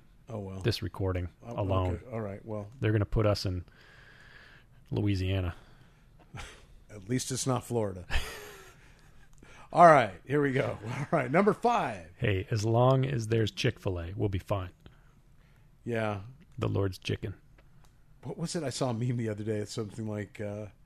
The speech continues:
Speaker 1: uh, don't, something about, "Don't be sad." Uh, it says, uh, you know, "And have an empty heart, like if you were,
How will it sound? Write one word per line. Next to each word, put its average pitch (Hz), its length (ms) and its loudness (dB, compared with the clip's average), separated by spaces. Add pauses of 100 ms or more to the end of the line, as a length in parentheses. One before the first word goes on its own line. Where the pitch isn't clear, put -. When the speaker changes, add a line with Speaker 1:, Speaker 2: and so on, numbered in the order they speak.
(640)
Speaker 1:
uh, 110 280 -12 (1000)
don't, - 300 -8
something 151 280 -2
about, 123 380 -4 (640)
"Don't 147 220 0
be 139 140 0
sad." 123 680 0
Uh, 107 480 -6 (260)
it 117 100 -14
says, 113 440 -8
uh, 110 360 -4 (500)
you 120 80 -6
know, 110 140 -4
"And 110 100 -4
have 120 180 -2
an 117 80 -4
empty 120 280 -2
heart, 117 380 0 (580)
like 117 240 -4
if 113 140 -10
you 113 120 -4
were, 110 240 -4